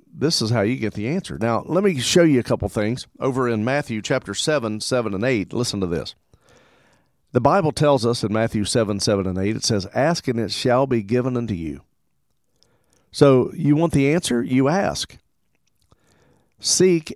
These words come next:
and ye shall find." All these are, all these are verbs. N-, "Knock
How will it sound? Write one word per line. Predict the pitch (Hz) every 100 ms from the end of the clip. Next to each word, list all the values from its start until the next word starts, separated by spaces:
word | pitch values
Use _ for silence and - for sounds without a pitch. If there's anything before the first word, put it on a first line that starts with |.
| -
and | 135 139
ye | 151
shall | 147 147
find." | 143 151 127 90 90 - - _ _ _ _ _ _ _ _ _ _ _ _
All | - 156 208
these | 208 143
are, | 127 113
all | - 117 143
these | 185 190 131
are | 107
verbs. | 101 123 80 65 - - _ _ _ _ _ _ _ _ _ - 101 90
N-, | 110 - -
"Knock | 107 135 190 117 120